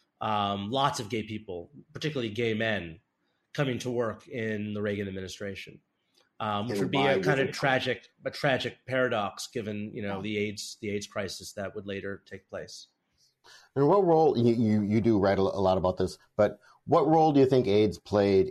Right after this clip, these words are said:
Speaker 2: in either, well, it, it, what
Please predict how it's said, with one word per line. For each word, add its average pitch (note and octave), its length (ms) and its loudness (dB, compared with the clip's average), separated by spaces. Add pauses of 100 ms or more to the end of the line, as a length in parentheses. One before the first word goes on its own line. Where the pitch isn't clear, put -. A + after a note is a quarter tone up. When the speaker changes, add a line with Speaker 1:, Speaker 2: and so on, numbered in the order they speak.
Speaker 2:
in G#2+ 540 0
either, G2 600 2 (840)
well, A#2 160 6
it, B2+ 220 6
it, C3+ 240 2
what C#3 480 0